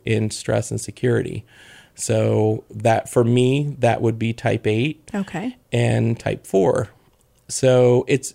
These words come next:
Speaker 1: that's why I say it doesn't pigeonhole you.
Speaker 2: Yeah.
Speaker 1: There's so many. So we'll get into some different things in
Speaker 2: Yeah.
Speaker 1: a future podcast.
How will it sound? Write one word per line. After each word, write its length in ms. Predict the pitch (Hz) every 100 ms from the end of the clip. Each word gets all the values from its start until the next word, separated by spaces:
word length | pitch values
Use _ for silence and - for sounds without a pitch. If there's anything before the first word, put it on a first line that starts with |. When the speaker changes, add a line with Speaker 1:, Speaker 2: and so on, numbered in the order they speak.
| _
Speaker 1:
that's 300 | 131 151 165
why 140 | 147
I 40 | 135
say 280 | - 127 110
it 160 | 131
doesn't 360 | 147 143 123 -
pigeonhole 760 | - 156 147 131 123 117 110
you. 340 | 104 107 113 -
Speaker 2:
Yeah. 240 | 233 196
Speaker 1:
There's 220 | 180 127 -
so 280 | - 135 135
many. 340 | 127 120 120
So 240 | 120 127
we'll 140 | 139 170
get 200 | 147 131
into 240 | 123 127 117
some 180 | 110
different 380 | 113 117 110 -
things 340 | 117 110 113 113
in 220 | 110 107
Speaker 2:
Yeah. 80 | 117
Speaker 1:
a 20 |
future 320 | - 120 117
podcast. 640 | - 107 113 - 110 113